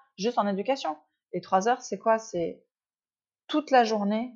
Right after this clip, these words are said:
tout au long de la journée, du vocabulaire. Du vocabulaire, parce que c'est des chiens qui ont besoin de comprendre. Donc, on va lui dire, ça, c'est la laisse,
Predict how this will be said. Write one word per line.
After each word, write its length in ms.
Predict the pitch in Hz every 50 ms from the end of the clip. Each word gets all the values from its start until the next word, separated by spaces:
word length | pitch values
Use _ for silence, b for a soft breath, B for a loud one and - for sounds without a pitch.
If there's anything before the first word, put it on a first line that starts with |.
| _ _ _ -
tout 240 | - 339 330 339 277
au 40 | 233
long 100 | 233 226
de 80 | 220
la 100 | 208 202
journée, 300 | 202 196 190 185 196 220
du 140 | 220 214 208
vocabulaire. 680 | 196 208 202 220 220 214 214 202 180 180 185 180 - - _ _ _ _ _ _ _ _ _ _ _ _ -
Du 100 | 190 190
vocabulaire, 600 | 202 233 240 269 262 254 262 240 202 190 202 208 - -
parce 160 | - 180 180 -
que 80 | 220
c'est 120 | 208 - 190
des 120 | 196 202
chiens 160 | - 247 269
qui 100 | 269 -
ont 60 | 220
besoin 240 | 190 190 185 190 180
de 60 | 180
comprendre. 580 | 180 247 269 - - - 190 190 190 190 - b b b b b b b -
Donc, 100 | 170 - 147
on 20 |
va 60 | 165
lui 120 | 196 247 233
dire, 200 | 202 185 190 202
ça, 80 | - 180
c'est 120 | - - 156
la 140 | 170 196 208
laisse, 400 | 175 160 190 - - - -